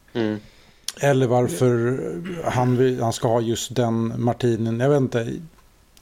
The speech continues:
Speaker 2: Det, jag, det, det är sån information som jag tycker är onödig.
Speaker 1: Rent principiellt håller jag med dig, men hur det förs fram i den scenen så kommer det ändå fram naturligt. Och Bond, han säger inte, "Oj, jag måste röka de här", utan det är snarare att han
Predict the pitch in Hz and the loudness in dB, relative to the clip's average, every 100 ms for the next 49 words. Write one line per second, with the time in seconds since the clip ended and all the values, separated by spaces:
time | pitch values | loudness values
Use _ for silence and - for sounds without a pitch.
0 | - 156 143 147 120 135 160 127 165 160 | -2 0 2 2 -2 -4 -4 0 2 2
1 | 143 139 135 117 127 104 120 120 - 113 | 2 2 2 2 0 2 2 0 2 0
2 | 107 120 120 113 117 117 110 117 98 - | 0 -2 -2 0 0 0 -2 -6 -12 -18
3 | - - - 123 123 - 123 - 127 147 | -18 -16 -2 0 0 -2 -2 -2 0 2
4 | 135 - 110 107 117 117 95 92 95 98 | 0 0 0 2 2 0 2 0 0 0
5 | 98 95 90 - - 123 123 117 120 120 | 0 -2 -4 -10 -4 2 2 2 0 -2
6 | 117 - 131 123 101 101 98 98 - 123 | -2 -2 -2 -2 -2 -2 -2 -2 -2 0
7 | 110 98 92 90 - - - - - - | 0 -2 -4 -6 -14 -20 -20 -10 -6 -4
8 | 107 104 101 98 98 101 98 98 - 104 | -2 0 -2 -2 -4 -4 -2 -4 -2 -2
9 | 98 - - - 113 104 113 117 107 107 | -2 -4 -10 -8 -6 0 0 0 -2 -2
10 | - 107 98 101 - 123 92 98 101 - | 0 -2 -2 -2 2 2 2 0 -2 -2
11 | 101 95 - 101 107 95 90 98 101 - | -2 -2 -4 -4 -4 -6 -6 -2 -2 0
12 | 104 95 92 95 | -2 -2 -4 -6